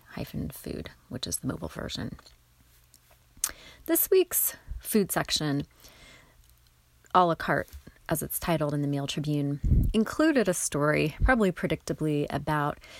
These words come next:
the top food-related trends for twenty nineteen. And there's a number of surveys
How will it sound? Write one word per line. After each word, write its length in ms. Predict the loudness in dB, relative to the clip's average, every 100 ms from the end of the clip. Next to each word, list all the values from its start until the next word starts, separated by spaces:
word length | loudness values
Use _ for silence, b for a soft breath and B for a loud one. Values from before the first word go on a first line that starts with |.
| B -4
the 140 | -2
top 500 | -2 0 2 2 0 -14 -14
food-related 1500 | -14 -8 0 2 2 0 -4 -8 -6 -2 0 2 2 -2 -4
trends 680 | -4 -4 -2 -2 -2 -2 -2 B B B
for 600 | B -2 0 2 2 0 -2
twenty 320 | -2 -2 -2
nineteen. 760 | -4 -2 -2 0 -2 -2 -4 -8 B B B B B
And 300 | 4 6 4
there's 140 | 2
a 40 | 4
number 360 | 4 4 4
of 100 | 2
surveys 720 | 2 0 2 2 2 2 -2